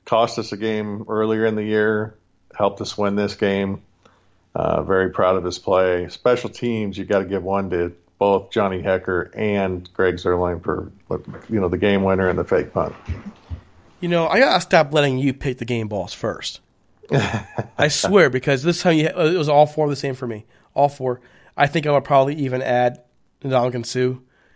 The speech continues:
Speaker 2: He made a difference in there as well. It seems like they're finally, him and, and, um, and Aaron Donald are finally able to work together as a team in there.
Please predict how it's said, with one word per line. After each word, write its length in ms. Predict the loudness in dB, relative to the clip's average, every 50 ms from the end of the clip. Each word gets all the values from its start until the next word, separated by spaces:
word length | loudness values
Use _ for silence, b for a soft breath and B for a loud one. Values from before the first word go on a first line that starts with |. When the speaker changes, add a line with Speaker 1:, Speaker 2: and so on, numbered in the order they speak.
| _ _ _
Speaker 2:
He 220 | _ -2 0 2 2
made 240 | 2 0 0 0 0
a 40 |
difference 400 | 0 -2 -2 -2 -2 -4 -2 -2
in 80 | -2 -2
there 160 | 0 0 -2
as 100 | -2 -4
well. 440 | -2 0 2 2 2 0 -2 -6 b b b b b b -6
It 100 | -4 -4
seems 260 | 0 2 4 4 4 4
like 80 | 0
they're 100 | -2 -4
finally, 580 | -2 2 4 4 6 6 6 4 2 2 0 0
him 260 | -2 -2 -2 0 0
and, 260 | -2 -2 -4 -6 -8 b b b b b b b b _
and, 340 | -8 -6 -4 -4 -6 -6 -4 -2
um, 420 | -2 -2 -2 -4 -6 -8 -12 -16 _ _ _ _ _ _ _ _ _ _ _ _ _ _ _ _ _ -6
and 100 | -6 -4
Aaron 300 | -2 -2 -2 -2 -2 -2
Donald 260 | 0 0 2 2 0
are 40 | 0
finally 480 | -4 -4 0 2 2 4 2 2 0 0
able 140 | -2 -2
to 60 | -4 -4
work 280 | -4 -2 -2 -2 -4
together 280 | -6 -6 -6 -6 -4 -6
as 80 | -8
a 40 | -10
team 280 | -8 -6 -4 -4 -2 -4
in 120 | -4 -6
there. 260 | -6 -8 -8 -10 -14